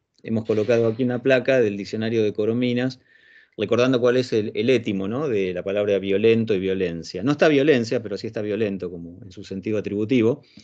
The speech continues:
Eh, viene de vis, del latín vis, que significa fuerza, poder, ¿no? Y ese sufijo lento siempre tiene que ver con, eh, abundancia de, piensen en corpulento, por ejemplo. Entonces el violento sería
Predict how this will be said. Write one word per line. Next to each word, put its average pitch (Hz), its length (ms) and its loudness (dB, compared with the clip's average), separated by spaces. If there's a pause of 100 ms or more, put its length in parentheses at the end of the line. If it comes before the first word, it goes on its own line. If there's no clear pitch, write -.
(520)
Eh, 98 720 2
viene 170 360 0
de 120 80 6
vis, 123 420 4
del 98 140 -8
latín 113 380 -2
vis, 113 280 -2
que - 100 -12
significa 98 480 -6
fuerza, 117 480 0
poder, 98 400 0
¿no? 147 240 -6
Y 104 200 -2
ese 110 580 4
sufijo 123 500 -2
lento 127 460 2
siempre 120 300 -4
tiene 117 220 -2
que 113 100 0
ver 117 260 0
con, 120 320 -2
eh, 92 320 -6
abundancia 104 680 0
de, 113 200 6
piensen 104 380 -4
en 92 160 -8
corpulento, 95 840 -4
por 92 140 -8
ejemplo. 92 300 -14
Entonces 107 200 -8
el 104 60 -2
violento 123 480 2
sería 127 580 0